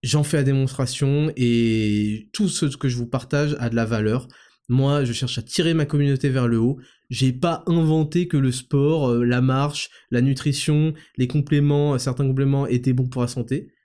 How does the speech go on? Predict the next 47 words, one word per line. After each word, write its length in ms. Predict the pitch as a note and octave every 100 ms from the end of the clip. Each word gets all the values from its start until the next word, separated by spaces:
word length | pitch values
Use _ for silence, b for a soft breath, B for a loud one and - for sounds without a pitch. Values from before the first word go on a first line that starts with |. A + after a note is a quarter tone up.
| B
C'est 220 | - - C#3
parce 200 | C3+ -
que 100 | B2
c'était 280 | A#2+ -
des 140 | A2+ A#2+
bonnes 320 | G#2 D3+ D#3+
choses 260 | - F#3+ G3
et 80 |
c'est 140 | C3 B2
pour 120 | A#2+
ça 220 | - F3+ B B
que 80 | C3+
moi, 160 | C3+
d'abord, 540 | B2 A2+ D#3+ E3 F3+ D3
je 100 | B2
les 140 | G#2+
ai 20 |
appliquées 420 | G#2+ G#2+ C3 B2+ D3
sur 200 | - B2
moi-même 580 | B2 D3 D3 F3+ F#3+ - b _
et 40 | B2+
j'en 140 | C3
ai 80 | B2
tiré 320 | B2 B2 A#2+
les 80 | A#2
profits. 560 | A#2 - C3+ - F#3 A3+ B B
Et 60 | C#3
ensuite, 260 | C#3 - F3+
je 80 |
les 100 | D3+
ai 40 | D3+
partagés 380 | E3 C3+ D#3+ D3+
avec 140 | D3+
vous 120 | G3
et 40 | G3+
j'ai 60 |
décidé 220 | D3+ D3+
de 40 | F3+
prendre 180 | F3+ E3+
les 60 |
choses 220 | E3 F#3
moi-même 420 | F#3 G3+ G3+ G3 F#3+
en 80 |
main 140 | G3 A#3+
pour 200 | D#3 D#3+
être 120 | D3+
sûr 340 | - - A#3+